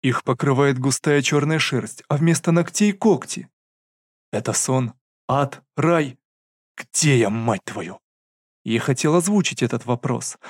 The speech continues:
но вместо этого из моего горла вырвался рык вперемешку с каким-то кряхтением. «У нас мало времени». Наконец-то я понял, что женский голос звучит всего в метре от меня.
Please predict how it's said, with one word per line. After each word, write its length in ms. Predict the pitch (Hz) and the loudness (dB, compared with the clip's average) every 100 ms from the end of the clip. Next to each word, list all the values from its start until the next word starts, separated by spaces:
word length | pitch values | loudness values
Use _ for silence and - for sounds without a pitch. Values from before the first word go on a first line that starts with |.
| - - | -20 -2
но 100 | 127 | -2
вместо 380 | 117 131 - 185 | 2 0 2 2
этого 400 | 196 139 - 117 - - | 2 -2 -6 -12 -18 -4
из 180 | 143 131 | -2 2
моего 320 | 143 139 151 | 2 2 2
горла 340 | 156 196 143 | 2 4 2
вырвался 540 | 113 175 180 175 - 165 | 2 2 4 2 2 2
рык 220 | 202 - | 2 0
вперемешку 600 | - 185 175 180 - - | -4 2 4 4 2 -4
с 60 | - | -6
каким-то 420 | 156 175 147 165 | -2 -2 0 -2
кряхтением. 800 | - 165 - 143 - 143 - - _ _ _ _ _ _ _ _ _ _ | 0 -2 -2 -2 -2 -2 -6 -16 _ _ _ _ _ _ _ _ _ _
«У 80 | 143 | 2
нас 240 | 151 147 | 2 2
мало 220 | 165 156 160 | 2 2 4
времени». 500 | 147 117 107 104 - _ _ _ _ _ _ _ _ _ _ _ | 4 2 0 -8 -18 _ _ _ _ _ _ _ _ _ _ _
Наконец-то 600 | 120 123 135 139 147 - | -2 0 2 2 0 2
я 120 | 147 143 | 2 4
понял, 340 | 165 151 135 | 2 2 2
что 220 | - 147 | 0 -2
женский 360 | 135 147 - 143 | -2 -4 -4 -2
голос 420 | 202 190 110 - - - | 0 0 -2 -10 -20 -12
звучит 420 | 127 156 - 202 | -2 0 2 0
всего 300 | - 185 185 | 2 2 2
в 80 | 180 | 4
метре 300 | 196 123 117 | 2 2 -4
от 140 | 101 | -4
меня. 320 | 110 107 - | -6 -8 -12